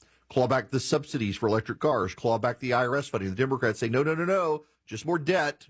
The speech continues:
No offsets. More debt." Politico, uh, remember, Politico is the news organization that will not identify the twenty-three anti-Semites in the House who voted against a resolution condemning Hamas.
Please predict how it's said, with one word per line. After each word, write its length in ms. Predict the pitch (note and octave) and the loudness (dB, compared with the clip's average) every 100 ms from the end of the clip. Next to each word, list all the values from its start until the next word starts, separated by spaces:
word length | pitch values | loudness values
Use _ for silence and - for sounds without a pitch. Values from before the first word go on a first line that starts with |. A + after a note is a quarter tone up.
| _ | _
No 280 | G#2+ A#2 D#3 | -4 0 2
offsets. 720 | F3 D#3+ - C#3 B2+ - - - | 2 0 -2 -4 -4 -6 -18 -8
More 240 | B2 C#3 | -2 0
debt." 440 | C#3+ C#3+ B2 - - _ _ _ _ _ _ _ _ _ _ _ _ _ _ _ _ _ _ _ _ _ _ _ _ _ _ - - - | 2 0 -2 -8 -20 _ _ _ _ _ _ _ _ _ _ _ _ _ _ _ _ _ _ _ _ _ _ _ _ _ _ -20 -18 2
Politico, 640 | F#3 A3 B3 - C3+ C3 | 4 4 0 0 0 2
uh, 260 | D3 D3+ D3+ | 2 0 0
remember, 520 | E3+ F#3 C4+ G3+ D#3 | 0 0 -2 0 -2
Politico 540 | - E3 G#3 - G#3+ - | 0 0 0 0 0 0
is 320 | E3 E3+ D3+ | 0 0 0
the 160 | D3 D#3+ | -4 -2
news 320 | D3 E3+ D3 | 0 2 4
organization 680 | C#3 A#2 A2+ G#2+ A2 - B2 | 2 0 -2 0 0 0 0
that 140 | B2 | 2
will 160 | B2 D#3 | 2 2
not 200 | D#3+ D3+ | 2 2
identify 580 | B2+ B2 C#3+ - A2+ G#2 | 0 0 -2 0 0 0
the 140 | G#2+ | -2
twenty-three 520 | - C#3 C3 B2 B2+ | -2 -2 -2 0 0
anti-Semites 600 | A#2+ A2 - C3 A2 G#2 | 0 -2 0 2 2 0
in 60 | G2+ | -2
the 80 | G2+ | 2
House 340 | A#2+ G2+ - - _ - | 2 0 -4 -16 _ -2
who 120 | B2+ | 0
voted 320 | G#2+ C#3+ C3+ | 2 2 0
against 320 | B2 A#2+ A#2+ - | -2 -4 -6 -2
a 60 | |
resolution 440 | A2+ G#2+ A2 G#2+ G2+ | 0 2 0 -2 -4
condemning 340 | G#2 G#2+ G2 | -2 0 0
Hamas. 440 | G2+ F#2 C#2 - | 0 0 -2 -8